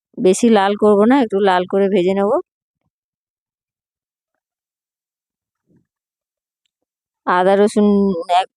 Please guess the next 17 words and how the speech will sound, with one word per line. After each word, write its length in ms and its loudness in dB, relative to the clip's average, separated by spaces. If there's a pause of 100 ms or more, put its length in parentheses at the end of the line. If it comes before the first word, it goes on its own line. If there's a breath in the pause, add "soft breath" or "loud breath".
চামচ 320 -2
মতো 260 2
দিয়ে 200 2
দেব। 160 4 (3250)
ভালো 260 0
করে 260 2
কষিয়ে 400 0
নেব 180 4
আমি 220 2 (420)
আদা 240 -2
রসুন 320 0 (300)
দিয়ে। 220 0
আর 160 2
পেঁয়াজটা 460 0
ভালো 260 0
করে 220 2
কষিয়ে 400 0